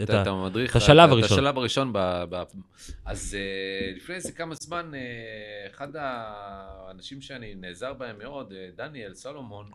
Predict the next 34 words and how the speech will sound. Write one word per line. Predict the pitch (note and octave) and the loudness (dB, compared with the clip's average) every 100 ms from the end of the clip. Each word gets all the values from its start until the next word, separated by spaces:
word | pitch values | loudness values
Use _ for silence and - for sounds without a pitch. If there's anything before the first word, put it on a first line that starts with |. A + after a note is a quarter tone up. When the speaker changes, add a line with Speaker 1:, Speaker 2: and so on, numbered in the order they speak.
| - - | -16 -12
Speaker 2:
<coughs> | - - | -12 -12
לא | G#2 A2 | -8 -6
הזמר. | E3 G2+ D#2+ D#2+ - - _ _ - | -6 -10 -12 -16 -18 -20 _ _ 2
Speaker 1:
הזמר. | G2 F#2+ C#3+ D3 D#2 - - - | 8 10 12 12 12 4 2 -10
Speaker 2:
לא | D#2+ D3 F3+ | -2 2 2
הזמר, | F#2 D2+ D2+ F2 C3 B2+ | 0 -2 4 4 4 6
Speaker 1:
אה. | G#2+ F2 - - | 6 4 0 -6
Speaker 2:
כי | G#2 | 4
גם | F#2+ B2 | 8 8
בזמר | B2+ A#2 C3+ C#3+ | 8 6 6 6
אני | A#2 | 6
נעזר, | F#2 F2 D#2+ D#2 | 6 6 6 4
אבל | D2+ D#2+ E2+ F#2 | 4 2 0 -2
בנושא | E2 D#2+ D#2+ D#2+ D#2+ E2 A#2+ | 0 0 0 -2 -4 -2 -2
הזה | A2+ A#2+ | 0 0
הוא | A2 F2 | 0 0
לא | E2 A2+ | 2 4
עם | C3+ | 4
הזמר. | E2+ D#2 C#2+ F2 C3 - | 2 -2 -4 -6 -8 -6
Speaker 1:
כן. | - D#2 - - | -2 2 2 4
Speaker 2:
אה, | F#2+ F2+ F2 F2 F2 F2 - - - - | 2 4 4 4 2 -2 -6 -14 -20 -10
והוא | E2+ G2+ | 2 4
אמר | A#2 E3+ | 6 4
לי | E3 | 4
איזה | C3 C#3+ | 2 0
יום | D3+ | -2
אחד, | C3 D#3+ C3 | -2 -2 -2
הייתי | B2+ B2+ - | -4 -6 -8
צריך | - | -2
Speaker 1:
אז | A#2+ | 0
Speaker 2:
להסתובב. | - C3+ E3 | 2 0 6
Speaker 1:
אמר | A2+ | 10
או | C#3 C#3+ | 12 12
שר? | C3 G2 | 12 10